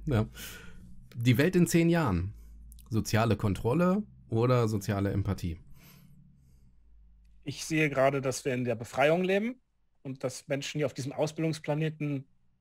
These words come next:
Speaker 2: getriggert werden, wach zu werden. Ich bin
Speaker 1: Mhm.
Speaker 2: schon siebzehn Jahre wach und wir sind auf jeden Fall in eine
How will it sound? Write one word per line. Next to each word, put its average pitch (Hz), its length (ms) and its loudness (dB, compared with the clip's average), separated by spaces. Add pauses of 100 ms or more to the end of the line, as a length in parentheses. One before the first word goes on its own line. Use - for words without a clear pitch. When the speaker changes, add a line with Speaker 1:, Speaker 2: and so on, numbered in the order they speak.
Speaker 2:
getriggert - 600 0
werden, 156 360 2 (440)
wach - 200 2
zu 165 200 -2
werden. 185 400 2
Ich 143 60 -8
bin 101 120 4
Speaker 1:
Mhm. 107 60 2
Speaker 2:
schon 147 140 -2
siebzehn 143 300 -4
Jahre 151 260 0
wach 175 240 -6 (100)
und 139 280 -10
wir 135 120 -2
sind 131 240 -8
auf 123 140 -10
jeden 135 140 -8
Fall 123 260 -4 (580)
in 123 300 -6
eine 113 480 -6